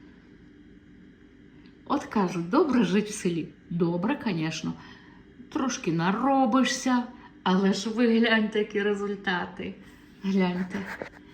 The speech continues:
Дивіться, аж тріснуло. Бачите? А ну, зараз розламаю. Ой-ой-ой! Гляньте, ну, який джем всередині. Воно пахне,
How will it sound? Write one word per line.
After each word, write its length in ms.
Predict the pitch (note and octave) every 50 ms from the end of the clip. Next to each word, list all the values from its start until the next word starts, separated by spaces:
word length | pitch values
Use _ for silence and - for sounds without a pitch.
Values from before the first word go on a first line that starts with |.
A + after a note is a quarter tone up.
| - - - - - - - - - - - - - - - - - - - - - - - - - - - - - -
Дивіться, 460 | F#3+ G3 F#3 F#3+ F#3 - - - - -
аж 200 | F#3 F3+ - -
тріснуло. 800 | - - A3+ G#3 G3 F#3+ F3+ - - - F3 F3 E3+ E3+ F3 - - - - - - - - - - - -
Бачите? 420 | - F3+ F3+ F3+ - - - - A#3 B3 - - - - - - - - - - - - - - -
А 120 | - G3
ну, 100 | F#3 F#3
зараз 260 | F3+ F#3+ F#3 F#3 F#3+ G3
розламаю. 720 | G3+ F#3+ F#3+ G3+ G#3 G3 G3 F#3+ F3+ F3 F#3 F#3+ F#3+ - - - - - - - - - - - - - - - - - - - - G4 - - - - - - - - - D4 - - - - - - - - - - - D4+ - - - D4 - - - - - - - - - - - - - - - - - - - -
Ой-ой-ой! 520 | G3+ G3+ G3 G3 G3 F#3+ F#3 F#3+ F3+ E3+ - - - - - - - - - - - - - - - - -
Гляньте, 460 | - F3+ F#3+ G3 F#3 F3+ F3+ - F#3+
ну, 120 | F#3 F#3 F3 - - - - - - -
який 300 | F#3 F#3+ F#3 - G#3 E3+
джем 340 | E3+ - - G3+ F#3+ F#3 F3+
всередині. 680 | - - - F#3+ F3 F#3+ E3+ E3+ E3 E3+ E3+ F3 F3+ - - - - - - - -
Воно 200 | - F#3 G3 G3+
пахне, 640 | F#3+ - G3 G3+ G3+ - - G#3 G3 F#3 - F3